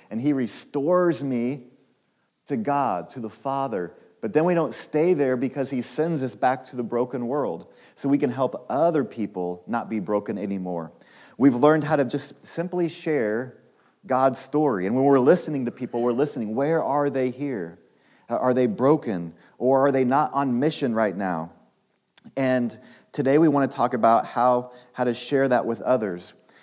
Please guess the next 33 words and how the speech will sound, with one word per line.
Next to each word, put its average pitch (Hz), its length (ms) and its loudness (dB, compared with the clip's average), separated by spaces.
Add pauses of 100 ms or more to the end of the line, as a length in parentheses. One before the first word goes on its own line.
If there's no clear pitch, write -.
(400)
When 170 240 6
we 156 380 8 (120)
are 147 140 6
looking 185 380 4
for 180 160 -4
people 147 340 0
with 147 140 0
whom 147 240 -4
to 135 80 -6
share 139 280 -2
the 127 100 -2
gospel 120 420 2
with, 110 240 -2
we're 113 120 -2
looking 143 380 0
for 120 480 -2 (300)
what 113 280 0
Jesus 147 380 4
might 135 240 0
call 131 220 2
people 139 420 -2
of 107 180 -6
peace. - 540 -8 (640)
And 120 140 -8
what 127 160 0
we 139 140 2
might 131 240 0
just 127 160 -4
say, 127 160 0
people 143 360 -6
leaning 123 300 0
into 117 300 -4
you. 85 260 -8